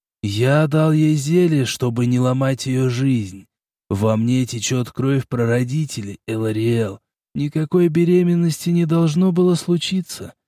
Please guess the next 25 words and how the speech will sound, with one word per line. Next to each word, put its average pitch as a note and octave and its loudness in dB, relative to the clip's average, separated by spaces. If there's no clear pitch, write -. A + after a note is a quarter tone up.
Я G#2+ -2
просто A2+ -2
исправил D3+ 2
эту D3+ 0
ошибку», D3+ -2
чеканя C3+ 0
слова, D3 0
ответил B2 0
Ситх. - -2
«Я G3 0
знаю F3 2
о G#2 2
вашем G#2 -2
соглашении B2+ 0
с B2 -6
Телиусом, B2+ -2
но G#3+ 2
всегда F#3 2
полагал, F3 2
что E3 0
ты D3+ 2
уйдешь D3 0
вместе C3 -2
с - -12
Катой». B2+ -4